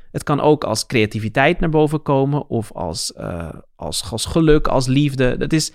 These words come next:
en daarom zal je ook zien dat momenten die bijvoorbeeld heel intens dat, dat, ja, dat die seksuele zin-, energie ervaart, hè, dat lustgevoel, op dat moment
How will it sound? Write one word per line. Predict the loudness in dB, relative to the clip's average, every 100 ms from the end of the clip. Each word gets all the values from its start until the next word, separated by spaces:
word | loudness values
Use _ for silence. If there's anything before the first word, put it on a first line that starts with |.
| _
en | -2
daarom | 4 4
zal | 6 6
je |
ook | 4
zien | 2 2
dat | 2 0 -4 _ _ 0
momenten | 4 4 4
die | 4
bijvoorbeeld | 2 4
heel | 4 4
intens | 2 2 2 0 0 -4
dat, | -6 -6 -10
dat, | -10 -10 _ -20 -12
ja, | -10
dat | -8 -10
die | -10 -6
seksuele | 0 0 4 4 4
zin-, | 4 0 -2
energie | -2 0 0
ervaart, | 0 0 0
hè, | 0
dat | -2 0
lustgevoel, | 0 0 -2 0 2 2 -2 -6 -10
op | -4 2
dat | 4 4
moment | 4 4 4 0